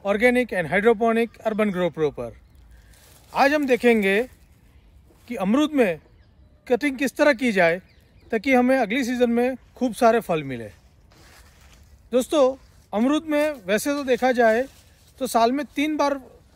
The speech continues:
फूल आते हैं और यदि हम इसकी अच्छी मेंटेनेंस करें, अच्छी देखभाल करें तो हम तीनों फल ले सकते हैं। पर आज हम जो बात करने जा रहे हैं तो अमरूद में गर्मियों के मौसम के फल लेने के लिए किस तरह कटिंग की जाए।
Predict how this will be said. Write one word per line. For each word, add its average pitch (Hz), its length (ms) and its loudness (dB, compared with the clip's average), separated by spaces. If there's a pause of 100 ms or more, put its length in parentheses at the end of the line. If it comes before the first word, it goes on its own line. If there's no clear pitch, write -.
(320)
फूल 240 120 6
आते 165 280 0
हैं 117 160 -14 (680)
और 269 400 2
यदि 233 240 0
हम 302 220 -2
इसकी 269 280 -8
अच्छी 269 260 -2
मेंटेनेंस 247 500 -2
करें, 175 400 -2 (360)
अच्छी 277 280 -4
देखभाल 208 440 2
करें 165 380 -4 (400)
तो 233 60 0
हम 269 140 0 (100)
तीनों 285 260 0
फल 233 240 2
ले 165 180 -2
सकते 131 320 -14
हैं। 113 200 -18 (840)
पर 185 100 -8 (140)
आज 277 180 2
हम 302 140 0
जो 294 120 -4
बात 240 220 2
करने 226 260 -2
जा 185 180 0
रहे 165 240 0
हैं 180 200 -4 (500)
तो 226 80 -8
अमरूद 262 380 -2
में 165 280 -4 (360)
गर्मियों 285 380 0
के 302 120 -6
मौसम 254 380 0
के 262 140 -4
फल 233 200 0
लेने 214 240 0
के 202 120 -4
लिए 190 280 -2 (720)
किस 262 160 -2
तरह 233 180 6
कटिंग 160 340 -4
की 139 160 -8
जाए। 117 240 -12